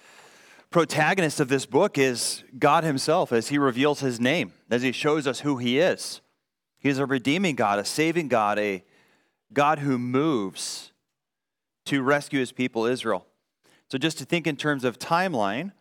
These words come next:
in chapter two, Moses' birth happens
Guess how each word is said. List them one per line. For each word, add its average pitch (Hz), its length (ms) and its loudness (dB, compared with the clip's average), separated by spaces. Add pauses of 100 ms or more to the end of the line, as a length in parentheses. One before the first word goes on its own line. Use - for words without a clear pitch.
(540)
in 123 80 -6
chapter 175 360 0
two, 165 440 0
Moses' 143 480 0
birth 151 500 0
happens 131 680 -2